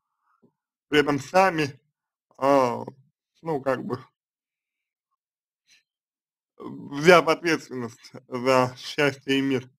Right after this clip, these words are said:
в вашем доме, в вашей семье, вот, либо вы уходите. А так, ну, вы жа-, жалуетесь на него, вы говорите, что он плохой, вы говорите, что вы плачете.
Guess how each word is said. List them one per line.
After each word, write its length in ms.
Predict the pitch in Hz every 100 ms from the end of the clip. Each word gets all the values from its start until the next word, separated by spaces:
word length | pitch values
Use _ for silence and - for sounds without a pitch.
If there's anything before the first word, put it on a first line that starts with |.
| _ _ _ _ _
в 100 | 123
вашем 480 | 123 120 123 117 117 _ _ _ _ _ _ _ _
доме, 360 | - 147 175 151
в 60 | 120
вашей 380 | 117 - 123
семье, 600 | 113 - 127 123 147 147 _ _ _ _ _ _ _
вот, 320 | - 120 113 143 _ _ _ _ _
либо 260 | 175 185 139
вы 160 | 147
уходите. 560 | 143 - 127 98 - - _ _ _ _ _ _ _ _ _ _ _ _
А 140 | - 131
так, 300 | 165 180 - -
ну, 160 | 143
вы 160 | 147 139
жа-, 340 | 139 151 -
жалуетесь 840 | 131 151 170 165 139 - 117 120 -
на 220 | - 123
него, 400 | 120 123 123 117
вы 100 | 117
говорите, 400 | 117 120 135 127
что 200 | - 123
он 120 | 117
плохой, 560 | 123 120 110 - 147 139
вы 100 | 123
говорите, 320 | 117 123 120
что 200 | - -
вы 100 | 123
плачете. 420 | 127 143 139 -